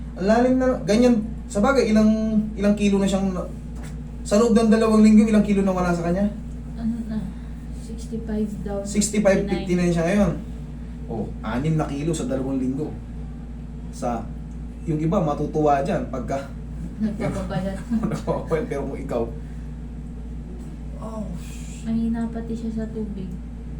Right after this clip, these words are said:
Speaker 3: Oh.
Speaker 1: magdi-dehydrate yung mga muscle mo, bababa yung magnesium, potassium mo.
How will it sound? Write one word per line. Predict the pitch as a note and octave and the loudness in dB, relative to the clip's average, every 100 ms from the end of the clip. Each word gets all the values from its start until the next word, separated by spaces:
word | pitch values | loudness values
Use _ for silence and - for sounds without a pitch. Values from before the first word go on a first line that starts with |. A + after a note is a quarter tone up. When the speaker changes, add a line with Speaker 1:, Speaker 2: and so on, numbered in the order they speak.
| - | -10
Speaker 3:
Oh. | F#3+ G3 G3 F#3+ F3+ - - - - | -10 -8 -8 -8 -10 -10 -10 -10 -10
Speaker 1:
magdi-dehydrate | - D3+ D#3+ E3 D#3+ E3 D#3 D#3 D#3 - - | -6 -4 -2 0 2 2 2 0 -4 -6 -4
yung | F3 E3 | 0 2
mga | D#3+ D#3+ | 2 2
muscle | D#3+ D3 D3+ C#3+ | 2 0 -2 -2
mo, | B2 B2+ - - | -4 -4 -8 -6
bababa | - C#3 D3 D3 | -2 -2 0 0
yung | C#3+ C#3 | 0 -2
magnesium, | C3 C3+ C3+ - A2+ | -4 -4 -4 -4 -4
potassium | - A#2 A#2+ A#2+ | -4 -4 -4 -4
mo. | B2 | -6